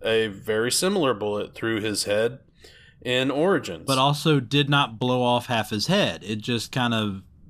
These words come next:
Speaker 1: Yeah.
Speaker 2: dents in the front and
Speaker 1: Well, it
Speaker 2: Um,
Speaker 1: went in. I mean, it destroys
Speaker 2: Yeah.
Speaker 1: his brain,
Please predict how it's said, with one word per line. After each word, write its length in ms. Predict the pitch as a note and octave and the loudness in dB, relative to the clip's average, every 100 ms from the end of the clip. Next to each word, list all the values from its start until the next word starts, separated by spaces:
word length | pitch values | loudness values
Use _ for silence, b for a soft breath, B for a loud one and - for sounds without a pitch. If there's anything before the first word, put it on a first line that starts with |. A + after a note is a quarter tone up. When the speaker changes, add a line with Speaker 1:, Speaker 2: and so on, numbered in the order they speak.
| - _ - | -20 _ -8
Speaker 1:
Yeah. 100 | C4 | 2
Speaker 2:
dents 300 | C#4+ C#4+ B3 | 2 2 0
in 200 | C3 B2+ | 0 0
the 80 | A#2 | 0
front 460 | - B2 A#2+ C#3 D3 - | 0 0 2 0 -4 -6
and 360 | A2+ A2+ A2+ - - b b b b b - - - - | -2 0 -2 -4 -16 b b b b b -20 -20 -18 -6
Speaker 1:
Well, 260 | A2+ A2 F#3+ | 0 4 4
it 60 | |
Speaker 2:
Um, 140 | A#2+ B2+ | 2 2
Speaker 1:
went 260 | F#3+ E3+ | 2 2
in. 480 | C#3 E3 G2 F2+ - - | 2 2 0 -4 -8 -4
I 100 | C3 | -2
mean, 200 | C3 B2 | 0 0
it 140 | A#2 | -2
destroys 480 | G#2+ A2 - C#3+ C3 | -2 -2 2 2 2
Speaker 2:
Yeah. 60 | G#2 | -2
Speaker 1:
his 120 | G2+ | -8
brain, 680 | F#2+ B2+ D#3 C#3+ G#2+ F#2+ | -8 0 2 2 -2 -8